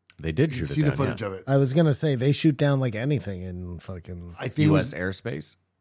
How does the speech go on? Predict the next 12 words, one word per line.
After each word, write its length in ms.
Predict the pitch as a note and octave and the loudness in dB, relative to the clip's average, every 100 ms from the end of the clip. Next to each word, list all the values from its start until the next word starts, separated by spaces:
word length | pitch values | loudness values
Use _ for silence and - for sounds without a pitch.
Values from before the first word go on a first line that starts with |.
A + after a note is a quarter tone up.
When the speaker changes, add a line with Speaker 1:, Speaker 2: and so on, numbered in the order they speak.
| _ - | _ -10
Speaker 2:
like, 200 | B2+ B2+ | -6 -6
you 220 | C#3+ D3 | -4 0
would 160 | D3+ D3 | 0 0
think 220 | E3+ E3 | -2 0
they 140 | D#3 C#3+ | 2 4
would, 400 | C#3 B2+ A2 G2+ _ _ _ | 4 2 -2 -10 _ _ _
um, 360 | A#2 A2 G2+ G#2 | -6 -6 -6 -8
nip 440 | B2 F3 G3 - - _ _ _ _ A#2 A2 | -2 -2 -2 -12 -20 _ _ _ _ -20 -12
the, 400 | B2+ A#2 A2+ G#2+ | -8 -8 -6 -6
uh, 200 | G2+ G2 | -4 -6
balloon 400 | G2 A#2+ C#3+ C3 | -4 0 0 0
part 480 | G#2+ A2 - - | -2 -4 -6 -14